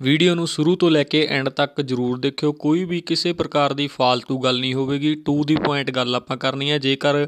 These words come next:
ਚੈਨਲ ਦੇ ਉੱਤੇ ਨਵੇਂ ਹੋ ਤਾਂ ਚੈਨਲ ਨੂੰ ਸਬਸਕ੍ਰਾਈਬ ਕਰ ਦਿਓ ਤੇ ਨਾਲ ਹੀ ਬੈਲ ਆਈਕਨ ਨੂੰ ਦਬਾ ਦਿਓ। ਡਿਸਕ੍ਰਿਪਸ਼ਨ ਦੇ ਵਿੱਚ ਜਾਓਗੇ, WhatsApp ਗਰੁੱਪ ਮਿਲ ਜੂਗਾ, WhatsApp ਗਰੁੱਪ ਦੇ ਵਿੱਚ ਕਿਰਪਾ ਕਰਕੇ ਜ਼ਰੂਰ ਸ਼ਾਮਲ ਹੋਵੋ ਸਾਡੇ ਦੇ ਵਿੱਚ,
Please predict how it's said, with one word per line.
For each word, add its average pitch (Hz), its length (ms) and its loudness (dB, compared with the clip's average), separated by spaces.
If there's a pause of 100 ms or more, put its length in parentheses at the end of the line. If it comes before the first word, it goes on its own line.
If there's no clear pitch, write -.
ਚੈਨਲ 160 320 4
ਦੇ 170 80 6
ਉੱਤੇ 165 240 2
ਨਵੇਂ 143 420 2
ਹੋ 139 140 -2
ਤਾਂ 139 100 -2
ਚੈਨਲ 135 300 0
ਨੂੰ 139 120 -2
ਸਬਸਕ੍ਰਾਈਬ 135 600 -2
ਕਰ 139 180 -2
ਦਿਓ 143 180 0
ਤੇ 147 140 -4
ਨਾਲ 131 260 2
ਹੀ 131 60 0
ਬੈਲ 123 300 0
ਆਈਕਨ 127 340 -2
ਨੂੰ 135 180 -4
ਦਬਾ 135 180 2
ਦਿਓ। 147 140 2
ਡਿਸਕ੍ਰਿਪਸ਼ਨ 139 760 0
ਦੇ 151 80 2
ਵਿੱਚ 151 220 0
ਜਾਓਗੇ, 143 440 0
WhatsApp 135 480 0
ਗਰੁੱਪ 131 300 -2
ਮਿਲ 135 220 0
ਜੂਗਾ, 143 300 0
WhatsApp 151 500 2
ਗਰੁੱਪ 139 280 2
ਦੇ 143 120 2
ਵਿੱਚ 147 240 0
ਕਿਰਪਾ 139 360 -2
ਕਰਕੇ 139 360 -2
ਜ਼ਰੂਰ 127 460 0
ਸ਼ਾਮਲ 131 440 -2
ਹੋਵੋ 135 340 0
ਸਾਡੇ 139 340 -2
ਦੇ 143 140 -2
ਵਿੱਚ, 147 340 -2